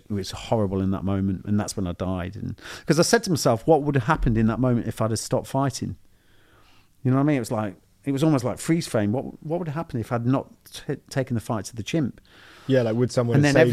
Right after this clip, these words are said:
Speaker 1: everything
Speaker 2: you, or would
Speaker 1: became
Speaker 2: something
Speaker 1: peaceful. I
Speaker 2: happen?
Speaker 1: laid down. I can remember laying down,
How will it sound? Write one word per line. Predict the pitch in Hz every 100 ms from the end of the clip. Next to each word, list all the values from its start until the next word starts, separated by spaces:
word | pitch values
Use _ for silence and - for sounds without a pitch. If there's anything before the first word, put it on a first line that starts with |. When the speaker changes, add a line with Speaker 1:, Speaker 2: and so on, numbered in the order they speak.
| 110
Speaker 1:
everything | 151
Speaker 2:
you, |
or | 120
would |
Speaker 1:
became | 113 120
Speaker 2:
something | 117 -
Speaker 1:
peaceful. | 113 120
I | 117
Speaker 2:
happen? | 113
Speaker 1:
laid | 143 113
down. | 123 127 110 107
I |
can | 107
remember | 131 123
laying | 117 123 110
down, | 120 117 107 95 107